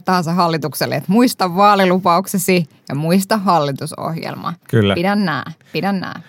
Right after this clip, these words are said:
Speaker 2: Ja sitten samaan aikaan, samaan aikaan nyt, jos, jos ajatellaan sitä kehysriihtä, niin siellä on, siellä on jo V M:n pohjapapereissa on, että, että oliko se noin kaksisataaviisikymmentä miljoonaa olisi lähdössä O K M hallitusalalta, että, äh, hallinnonalalta, että ei ole mikään,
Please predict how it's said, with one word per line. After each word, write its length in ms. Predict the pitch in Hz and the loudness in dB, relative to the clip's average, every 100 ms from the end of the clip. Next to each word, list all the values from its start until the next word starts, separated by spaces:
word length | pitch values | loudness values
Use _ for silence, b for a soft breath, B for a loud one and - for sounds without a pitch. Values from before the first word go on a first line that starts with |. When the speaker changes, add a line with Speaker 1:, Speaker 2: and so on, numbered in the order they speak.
| B | B
Speaker 2:
Ja 120 | 117 113 | -2 2
sitten 300 | 127 - 110 | 2 2 2
samaan 360 | 123 117 107 | 4 4 4
aikaan, 400 | 104 104 104 104 - | 2 2 2 2 -2
samaan 320 | - 123 113 | -2 2 4
aikaan 300 | 104 110 104 | 2 2 0
nyt, 160 | 110 - | 0 -2
jos, 180 | 107 - 175 - | -4 -4 -18 -8
jos 180 | 110 110 | -6 -4
ajatellaan 380 | 98 107 104 | -2 2 2
sitä 140 | 98 110 | 0 -2
kehysriihtä, 680 | 123 110 101 107 107 - 104 | 0 0 0 -4 -6 -6 -6
niin 160 | 104 | -4
siellä 280 | 101 104 101 | -4 0 2
on, 140 | 101 107 | 0 -2
siellä 320 | 127 107 101 | -2 0 2
on 100 | 101 | 2
jo 160 | 107 107 110 | 2 0 2
V 240 | 123 117 | 2 2
M:n 180 | 113 107 | 2 0
pohjapapereissa 1000 | 101 107 107 95 95 95 90 87 - 95 | 2 2 2 0 -2 -2 -2 -2 -4 -4
on, 160 | 90 90 | -4 -4
että, 300 | 90 - 92 - | -8 -4 -6 -6
että 340 | 92 - 90 104 - | -12 -6 -6 -6 -10
oliko 140 | 92 | -8
se 120 | 104 | -6
noin 180 | 95 92 | -4 -4
kaksisataaviisikymmentä 880 | 95 95 101 92 85 101 92 107 - | -4 -4 -2 -4 -4 -6 -6 -10 -6
miljoonaa 480 | 92 90 87 90 87 | -6 -4 -4 -6 -6
olisi 220 | 87 95 | -8 -6
lähdössä 340 | 92 87 85 | -6 -6 -8
O 160 | 92 92 | -8 -6
K 60 | 90 85 | -6 -6
M 60 | 85 | -8
hallitusalalta, 800 | 92 87 80 82 78 80 - 85 | -8 -8 -10 -12 -10 -10 -10 -12
että, 240 | - 98 - B B | -10 -12 -12 B B
äh, 140 | 110 101 | -6 -4
hallinnonalalta, 800 | 107 117 104 98 90 90 87 101 95 | -2 0 2 0 -2 -2 -4 -2 -4
että 180 | 95 | -4
ei 140 | 101 101 | -4 -2
ole 80 | 98 | 0
mikään, 260 | 98 95 | 0 -2